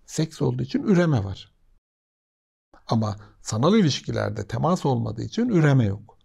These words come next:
O nedenle Metaverse diye yeni bir dünya kuruldu. Paralel evren, paralel bir gerçeklik, paralel bir dünya.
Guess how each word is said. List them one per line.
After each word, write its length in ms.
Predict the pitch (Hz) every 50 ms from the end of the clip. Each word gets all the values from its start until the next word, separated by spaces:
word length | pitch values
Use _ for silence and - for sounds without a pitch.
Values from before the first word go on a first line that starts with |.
| _ _ _ _ _ _ _ _ _ _ _ _ _ _ _ _ _ -
O 120 | 175 160
nedenle 420 | 185 196 190 208 180 151 131 117
Metaverse 800 | 104 101 110 120 - - 135 120 123 127 131 123 - - - - - _ _ _ _ _ _
diye 200 | - 101 95 92
yeni 340 | 95 101 107 110 131 151 135
bir 200 | 120 104 104 104
dünya 400 | - 104 101 107 110 120 127 131
kuruldu. 520 | - - 110 110 107 107 - - - - _ _ _ _ _ - _
Paralel 380 | - 110 110 113 113 117 120 117
evren, 520 | 113 113 110 104 101 95 87 87 90 101 101 - _ _ _ _ -
paralel 440 | - 113 107 104 107 113 113 107 104
bir 80 | 110 104
gerçeklik, 680 | 104 - 110 101 98 - - 104 - - 110 104 -
paralel 420 | - 113 117 117 117 120 123 117 113
bir 200 | 113 107 107 110
dünya. 360 | - 110 104 101 98 95 95